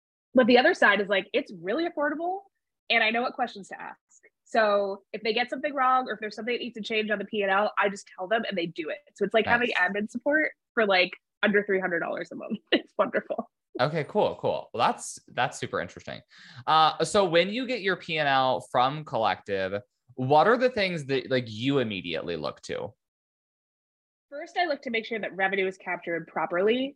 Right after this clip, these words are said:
Speaker 1: because that's a biggie. Um, so I make sure there's nothing double counted, that all makes sense, that all revenue was received, um, and is categorized properly. So that's first. Second, I've been working on this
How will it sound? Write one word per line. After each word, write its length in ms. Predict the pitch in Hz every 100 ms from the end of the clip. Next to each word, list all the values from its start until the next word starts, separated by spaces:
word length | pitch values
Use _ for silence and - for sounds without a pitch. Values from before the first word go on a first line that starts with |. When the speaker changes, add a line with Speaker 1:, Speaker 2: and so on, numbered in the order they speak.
| _
Speaker 1:
because 760 | 185 - 190 180 170 170 - _ _ _ 175
that's 280 | 190 196
a 60 | 247
biggie. 480 | 208 175 165 190 262 - _ _
Um, 260 | 208 185 180
so 120 | 196
I 20 |
make 140 | 196
sure 140 | 208 202
there's 180 | 180 190
nothing 260 | 190 226
double 280 | 220 202 202
counted, 600 | - 196 190 202 196 190
that 140 | 185
all 100 | 180
makes 260 | 190 196 -
sense, 440 | 196 185 185 185 -
that 120 | 160
all 140 | 180
revenue 360 | 180 180 185 180
was 160 | 175
received, 640 | 180 - 190 180 180 180 - _ _ - _ - -
um, 240 | 220 202 175
and 100 | 185
is 80 | 190
categorized 380 | 202 185 180 180
properly. 500 | 190 175 170 170 180 _ _ -
So 60 |
that's 240 | 208 220 -
first. 400 | 190 165 185 - _ _ _ _
Second, 560 | - - 285 294 330 269
I've 180 | 226 214
been 260 | 247 220 190
working 460 | 196 208 240 294 294
on 160 | 285
this 180 | 294 311